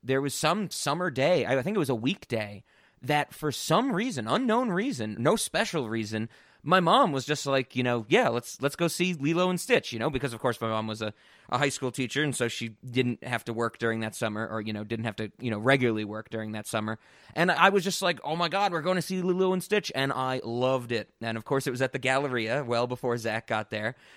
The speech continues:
Um, I, I remembered those commercials that I mentioned. I, I loved this movie. I'm sure I saw it a bunch. I'm sure I saw the sequel. I remember seeing the T V show.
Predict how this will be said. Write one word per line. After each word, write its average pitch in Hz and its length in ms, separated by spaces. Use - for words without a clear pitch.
Um, 113 320
I, 123 220
I 120 120
remembered 135 380
those 131 140
commercials 151 500
that 147 120
I 143 60
mentioned. 143 500
I, 123 140
I 131 100
loved 147 360
this 151 200
movie. 143 340
I'm 120 200
sure 160 260
I 135 60
saw 139 260
it 127 60
a 120 40
bunch. 123 440
I'm - 80
sure 202 200
I 143 40
saw 131 200
the 104 100
sequel. 185 600
I 135 100
remember 156 260
seeing 131 260
the 110 60
T 180 260
V 170 160
show. 170 460